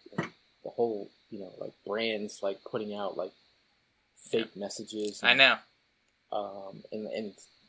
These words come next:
Speaker 2: There's a lot of P R moves going on right now.
Speaker 1: and, and you,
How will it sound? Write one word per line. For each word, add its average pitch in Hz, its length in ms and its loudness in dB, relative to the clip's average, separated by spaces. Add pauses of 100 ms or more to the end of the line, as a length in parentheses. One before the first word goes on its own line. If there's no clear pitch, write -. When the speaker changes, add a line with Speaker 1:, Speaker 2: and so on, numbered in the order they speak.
(320)
Speaker 2:
There's 139 140 6
a 151 60 4
lot 156 180 12
of - 100 6
P 160 160 8
R 147 180 12
moves 117 240 2
going 117 240 6
on 120 180 6
right 101 200 2
now. 104 160 2
Speaker 1:
and, 127 400 0
and 127 200 -2
you, 123 220 -8